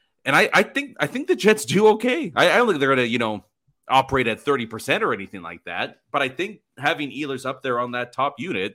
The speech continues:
is making them much more dangerous, much more difficult to defend. And I think the Jets score a couple of power play goals. And let's face it, if they get a couple, that's a hell of a lot more than they've gotten in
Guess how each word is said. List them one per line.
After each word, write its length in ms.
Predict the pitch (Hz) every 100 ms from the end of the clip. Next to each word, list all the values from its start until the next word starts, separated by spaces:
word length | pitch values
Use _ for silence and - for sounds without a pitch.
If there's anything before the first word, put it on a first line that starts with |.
| _
is 420 | 104 110 110 - 117
making 340 | 123 127 110
them 140 | 107
much 260 | 101 110 -
more 160 | 123 104
dangerous, 480 | 95 104 104 113
much 200 | 107 98
more 100 | 113
difficult 380 | 107 101 110 117
to 60 | 117
defend. 380 | 120 160 156 - _ _ _ _ -
And 100 | 113
I 100 | 127
think 220 | 131 131
the 80 | 131
Jets 260 | 123 123 -
score 460 | - 160 147 95 -
a 80 | 123
couple 380 | 139 131 117
of 80 | 104
power 280 | 98 98 95
play 220 | 98 95
goals. 440 | 87 98 98 123 - _ _ _
And 100 | 160
let's 160 | 226 262
face 320 | 277 294 -
it, 180 | 92 _ _ _ _ _ _ _ _ -
if 120 | 151
they 160 | 214 160
get 200 | 226 214
a 60 |
couple, 640 | - 202 311 110 95 110 _ _ _ _
that's 280 | - - -
a 140 | 113 113
hell 180 | 196
of 80 | 247
a 60 | 190
lot 220 | 196 185
more 140 | 185
than 140 | 185 165
they've 140 | 147
gotten 320 | 135 175 170
in 80 | 151